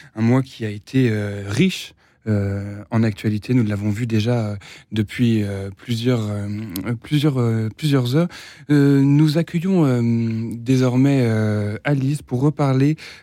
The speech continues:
euh, du sujet, euh, précédent, euh, du, du drame,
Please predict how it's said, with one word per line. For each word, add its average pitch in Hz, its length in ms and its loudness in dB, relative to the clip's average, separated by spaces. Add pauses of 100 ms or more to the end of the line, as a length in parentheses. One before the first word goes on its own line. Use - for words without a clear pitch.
euh, 110 720 0
du 131 160 0
sujet, 139 420 0
euh, 107 500 -2
précédent, 135 640 0 (340)
euh, 101 840 -4
du, 107 680 -4
du 113 140 -6
drame, 120 500 2